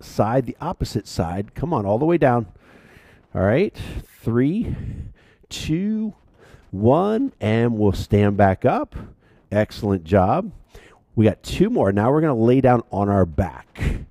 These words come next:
All right, just go ahead, ease down there, s-, seated position, and then just lay all the way back down.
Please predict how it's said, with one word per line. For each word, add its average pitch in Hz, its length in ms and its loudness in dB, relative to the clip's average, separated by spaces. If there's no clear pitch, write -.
All 92 60 -4
right, 95 260 0
just 90 260 -14
go 104 120 4
ahead, 120 320 4
ease 110 340 0
down 120 380 2
there, 110 400 2
s-, - 300 -14
seated 123 480 -2
position, 113 540 0
and 101 120 2
then 98 120 2
just 85 120 -12
lay 95 300 0
all 117 380 2
the 135 60 -4
way 131 180 4
back 117 300 0
down. 110 440 0